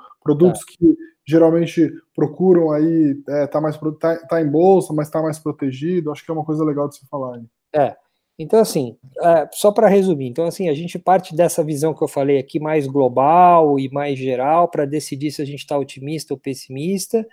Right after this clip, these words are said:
Speaker 2: é, e aí a gente fica comprado ou vendido nos fundos que podem fazer isso, que são os fundos multimercado,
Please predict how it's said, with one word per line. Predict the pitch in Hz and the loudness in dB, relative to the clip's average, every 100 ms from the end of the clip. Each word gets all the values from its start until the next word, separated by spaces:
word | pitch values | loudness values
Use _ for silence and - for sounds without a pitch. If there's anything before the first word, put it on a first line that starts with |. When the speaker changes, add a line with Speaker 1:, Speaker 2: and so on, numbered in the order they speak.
| - - - _ | -20 -20 -20 _
Speaker 2:
é, | 160 156 151 147 143 | 2 4 6 6 4
e | 143 147 | 4 4
aí | 151 | 4
a | 160 | 2
gente | 147 - | -2 -10
fica | 151 - | -8 -4
comprado | 139 147 131 143 143 139 131 | -4 -4 -6 -2 0 0 -2
ou | 131 | -4
vendido | 131 131 127 170 147 | -4 -8 -4 -6 -4
nos | 135 | -8
fundos | - - 135 123 - | -10 -12 -10 -12 -16
que | 135 | -12
podem | - 131 127 | -2 0 -2
fazer | 117 135 123 | -6 -6 -2
isso, | 135 180 | 0 -2
que | - | -6
são | - 131 | -10 -10
os | |
fundos | - 135 123 | -8 -10 -8
multimercado, | 123 127 - 170 180 165 175 190 | -8 -8 -6 -6 -2 2 2 2